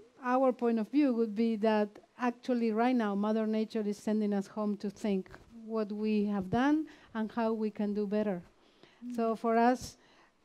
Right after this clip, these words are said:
Speaker 1: people going back to and rediscover their land,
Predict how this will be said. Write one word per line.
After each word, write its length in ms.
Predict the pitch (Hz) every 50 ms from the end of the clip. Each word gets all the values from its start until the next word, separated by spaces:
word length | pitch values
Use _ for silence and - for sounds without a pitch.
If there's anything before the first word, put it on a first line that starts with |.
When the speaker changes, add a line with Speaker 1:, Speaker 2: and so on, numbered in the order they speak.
| _
Speaker 1:
people 280 | - 247 240 247 247 240
going 320 | 220 240 233 233 226 233
back 300 | 220 226 226 226 226 - -
to 240 | - 233 220 220 226
and 180 | 233 214 220 214
rediscover 720 | 226 226 220 214 214 - - - - 240 240 233 240 240 226
their 180 | 208 208 208 208
land, 500 | 214 226 240 220 208 202 202 214 233 -